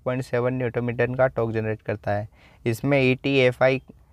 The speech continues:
इको थ्रस्ट फ्यूल इंजेक्शन तकनीक का प्रयोग किया गया है, जो कि बाइक के माइलेज और परफॉर्मेंस दोनों को बेहतर बनाता है। इस बाइक का माइलेज टेस्ट दो हज़ार उन्नीस में किया गया था, जब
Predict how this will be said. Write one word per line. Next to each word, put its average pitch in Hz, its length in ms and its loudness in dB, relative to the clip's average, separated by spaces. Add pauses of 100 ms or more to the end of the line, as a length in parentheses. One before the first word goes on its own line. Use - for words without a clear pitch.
(240)
इको 131 260 0
थ्रस्ट 131 380 2
फ्यूल 127 260 -2
इंजेक्शन 123 460 -2
तकनीक 123 400 -4
का 131 100 2
प्रयोग 120 380 0
किया 123 160 4
गया 127 220 2
है, 135 100 2
जो 123 160 -2
कि 127 160 -4
बाइक 117 320 2 (100)
के 131 80 -2
माइलेज 120 440 0
और 127 80 0 (100)
परफॉर्मेंस 123 580 -2
दोनों 120 380 0
को 127 100 -6
बेहतर 120 340 -2
बनाता 110 380 -2
है। 107 180 -4 (440)
इस 131 160 0
बाइक 135 280 4
का 135 100 0
माइलेज 120 440 0
टेस्ट 131 300 -4
दो 123 180 0
हज़ार 123 180 2
उन्नीस 120 380 -4
में 131 80 -6
किया 127 220 -2
गया 131 220 2
था, 131 280 2
जब 123 440 -4